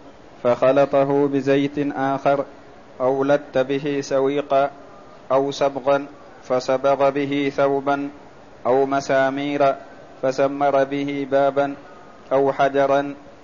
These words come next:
فبنى به، أو لوحا فجعله في سفينة أو سقف أو نحو ذلك، لم يكن له الرجوع،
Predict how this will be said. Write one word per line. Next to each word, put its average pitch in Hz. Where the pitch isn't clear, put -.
فبنى 139
به، 143
أو 139
لوحا 139
فجعله 139
في 143
سفينة 139
أو 135
سقف 143
أو 131
نحو 135
ذلك، 139
لم 139
يكن 139
له 139
الرجوع، 135